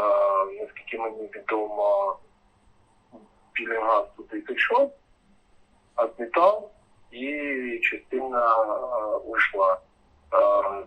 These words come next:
серйозні можуть бути наслідки тільки, ну,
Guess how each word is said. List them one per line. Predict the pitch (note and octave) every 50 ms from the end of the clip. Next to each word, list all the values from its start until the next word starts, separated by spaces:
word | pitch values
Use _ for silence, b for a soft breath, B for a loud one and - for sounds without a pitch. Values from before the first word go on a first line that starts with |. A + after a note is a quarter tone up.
| - -
серйозні | B2+ A#2+ - - C#3+ C#3 B2+ A2 G#2 A2+ A#2
можуть | A2+ A#2 A#2 A#2 A#2 A2 A2 A2 G#2+ - _ -
бути | A#2 A2+ A2 G#2+ - - G#2+ G#2 G2+ G2+ G2+ G2+ G2 G2+ G#2+ A2 A2+ -
наслідки | C3 - - - - - - - - - - - - - A2 G#2+ - _ _ _ _ _ _ _ _ _ _ _ _ _ _ _ - _ _ - - - - - - - - - - _ _ - _ _ _ _ -
тільки, | B2 B2 B2+ B2+ - - B2 A#2 A2+ A2+ A2 - _ - - - - - - - G#2+ G#2+ G#2+ G#2+
ну, | G#2+ G#2+ G#2